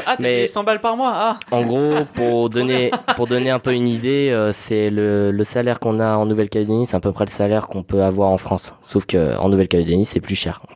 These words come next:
Speaker 2: plus, je suis arrivé pile poil à la période
Speaker 1: Je sais
Speaker 2: où
Speaker 1: pas,
Speaker 2: ils
Speaker 1: hein,
Speaker 2: ont
Speaker 1: ton loyer, il a l'air, euh, vraiment pas cher, là.
Speaker 2: Ah oui, parce qu'on trou-, les loyers, mais tout ce qui est, euh, si vous, si par exemple, vous pouvez pas vous passer de ce que vous mangez en France, genre des yaourts ou des, du fromage.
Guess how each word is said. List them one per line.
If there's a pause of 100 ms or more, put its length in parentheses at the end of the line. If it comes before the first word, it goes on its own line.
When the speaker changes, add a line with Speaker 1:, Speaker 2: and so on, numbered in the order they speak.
Speaker 2:
plus,
je
suis
arrivé
pile
poil
à
la
période
Speaker 1:
Je
sais
Speaker 2:
où
Speaker 1:
pas,
Speaker 2:
ils
Speaker 1:
hein,
Speaker 2:
ont
Speaker 1:
ton
loyer,
il
a
l'air, (100)
euh,
vraiment
pas
cher,
là.
Speaker 2:
Ah
oui,
parce
qu'on
trou-,
les
loyers, (180)
mais
tout
ce
qui
est,
euh, (460)
si
vous,
si
par
exemple,
vous
pouvez
pas
vous
passer
de
ce
que
vous
mangez
en
France,
genre
des
yaourts
ou
des, (300)
du
fromage.